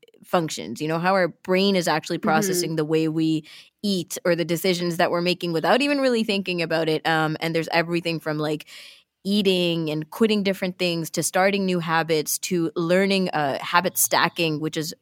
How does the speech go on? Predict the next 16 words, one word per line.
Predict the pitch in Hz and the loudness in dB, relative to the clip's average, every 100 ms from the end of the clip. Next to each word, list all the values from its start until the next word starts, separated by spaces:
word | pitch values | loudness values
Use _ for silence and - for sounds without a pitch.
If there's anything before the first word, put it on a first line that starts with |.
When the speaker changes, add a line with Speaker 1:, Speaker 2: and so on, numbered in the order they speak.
| - | -16
Speaker 1:
so | - - 185 | -2 2 2
important, | 175 165 175 156 139 156 | 2 -2 -2 -4 -4 -6
but | 160 - | -6 -6
we | 151 | -4
don't | 156 156 | -4 -2
even | 156 | -4
really | 151 151 143 139 - | -4 -4 -4 -8 -8
recognize | 151 151 170 160 143 143 | -4 -4 -4 -4 -4 -4
all | 139 | -4
the | 123 | -6
time. | 151 120 139 - - - _ | -6 -8 -10 -14 -20 -20 _
Um, | - 151 147 143 | -2 -2 -2 -4
so | 156 170 156 | -2 -2 2
I'm, | 165 165 - | 0 0 -4
I'm | 160 160 | -4 -2
glad | 170 170 | 0 0